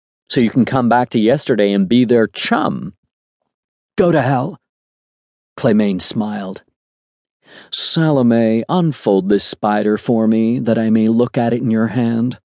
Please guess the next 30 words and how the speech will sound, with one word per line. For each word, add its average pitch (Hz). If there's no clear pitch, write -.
"Fuck -
you, 131
Tetrarch." 147
Clemaine 110
laughed 104
softly 95
and 110
opened 101
the 95
paper 98
and 92
stared 107
at 92
it. 90
Ariel 127
watched 117
his 101
bland 107
face -
lose 107
all 117
expression 110
as 87
he 101
closed 110
his 98
eyes. 110
He 120
inhaled 120
sharply, 104